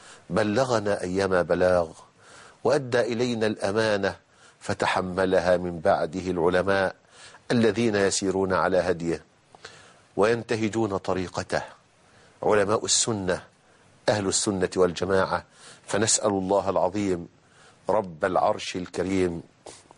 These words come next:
أن يجعلنا من السائرين على هديه، المستمسكين بسنته، المستمسكين بعروقها، المستمسكين بعروقها غير حائدين عنها ولا غير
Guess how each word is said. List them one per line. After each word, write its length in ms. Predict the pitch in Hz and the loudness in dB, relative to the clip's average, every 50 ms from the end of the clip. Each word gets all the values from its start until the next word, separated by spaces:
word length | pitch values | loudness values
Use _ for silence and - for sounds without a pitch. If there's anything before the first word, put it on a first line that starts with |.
| _ - - | _ -2 0
أن 120 | 95 98 | 0 2
يجعلنا 760 | 95 95 87 82 87 80 104 104 101 98 92 90 87 85 85 - _ _ - - - - - - - - | 2 2 2 2 0 0 0 2 2 0 0 0 -2 -2 -4 -10 _ _ -20 -20 -20 -20 -20 -12 -4 0
من 160 | 120 123 110 | 2 2 2
السائرين 640 | 95 - - - 101 92 78 95 90 98 92 87 90 | 2 0 2 2 2 2 2 0 0 0 0 0 0
على 260 | 80 80 87 87 85 | 0 0 2 2 2
هديه، 420 | 82 87 82 76 82 85 78 73 - _ - - - - - - - - - - - | 2 0 -2 -2 -2 -4 -4 -4 -8 _ -20 -20 -20 -20 -20 -20 -20 -20 -12 -4 -2
المستمسكين 1200 | 127 131 127 120 113 120 123 - - - - 131 120 110 98 - - 101 - - 120 113 104 98 95 | 0 0 0 -2 -2 -2 -2 -4 -4 -4 -2 -2 -2 -2 -4 -4 -4 -4 -4 -2 0 2 2 4 2
بسنته، 600 | 85 90 87 - - 90 90 92 92 - - 85 80 - _ _ - - - - - - - - - | 0 0 -2 -2 -2 0 0 0 0 0 0 -2 -2 -4 _ _ -20 -20 -18 -14 -12 -12 -8 -2 0
المستمسكين 1000 | 139 147 143 131 131 120 - - 135 127 120 - - 117 - - 127 123 117 113 | 0 0 0 -2 -2 -2 -2 0 0 0 0 -2 -4 -4 -2 0 0 2 2 2
بعروقها، 1200 | 110 117 127 95 110 113 113 120 123 117 - - 143 135 123 127 127 131 135 135 139 139 143 135 - _ _ _ _ _ _ _ _ _ _ _ _ _ - - | 2 2 2 4 4 4 4 4 2 0 0 -2 -2 0 0 2 2 2 4 4 4 2 0 0 -4 _ _ _ _ _ _ _ _ _ _ _ _ _ -2 -2
المستمسكين 880 | 101 101 101 104 - - - 107 104 95 - 107 92 104 107 101 95 98 | 0 0 0 0 -2 0 0 -2 0 0 -2 -4 -2 0 0 2 2 2
بعروقها 840 | 92 101 92 87 95 95 95 92 - - 107 92 98 95 92 90 - - - - - - - - _ _ _ _ _ _ - - - | 2 4 4 4 4 4 2 0 0 -2 -4 0 2 4 2 2 2 -2 -16 -20 -20 -20 -20 -20 _ _ _ _ _ _ -8 0 2
غير 280 | 107 117 117 104 95 | 4 4 6 4 4
حائدين 760 | - - - 92 92 95 98 - 98 95 85 95 95 92 87 90 | 2 0 0 2 2 2 2 0 -2 -6 -4 -2 -2 0 2 2
عنها 460 | 78 76 95 92 87 85 85 87 85 | 2 2 2 0 0 0 0 2 4
ولا 340 | 87 98 110 107 104 101 92 | 4 4 6 6 6 4 6
غير 440 | 87 110 120 113 104 95 92 90 | 4 4 4 4 4 4 2 2